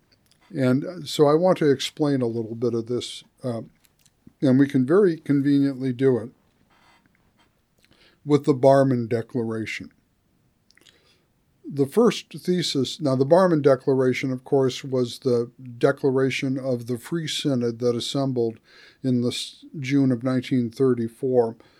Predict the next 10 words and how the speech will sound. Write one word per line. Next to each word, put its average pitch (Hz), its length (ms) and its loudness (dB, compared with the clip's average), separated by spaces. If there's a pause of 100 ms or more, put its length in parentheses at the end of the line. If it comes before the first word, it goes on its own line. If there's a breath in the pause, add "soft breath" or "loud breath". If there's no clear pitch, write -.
(260 soft breath)
to 135 100 -2
speak 170 420 -2
a 139 60 6
word 127 640 0 (140)
against 123 760 2 (480 soft breath)
the 135 220 2
pro-Nazi 131 920 4
German 123 500 0 (280)
Christian 123 560 -2
theology, 117 800 -4